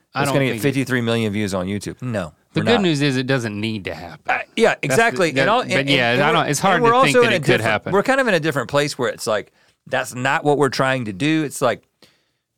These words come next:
Speaker 2: we've been talking about this lately about how, um, good things are,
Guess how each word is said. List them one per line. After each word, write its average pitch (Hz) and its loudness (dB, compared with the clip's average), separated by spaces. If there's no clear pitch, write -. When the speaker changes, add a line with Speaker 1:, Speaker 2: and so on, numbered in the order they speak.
Speaker 2:
we've 127 -6
been 139 -8
talking 147 -2
about 110 -2
this 98 -6
lately 104 -2
about 90 -2
how, 90 -2
um, 76 -10
good 127 -4
things 143 -16
are, - -20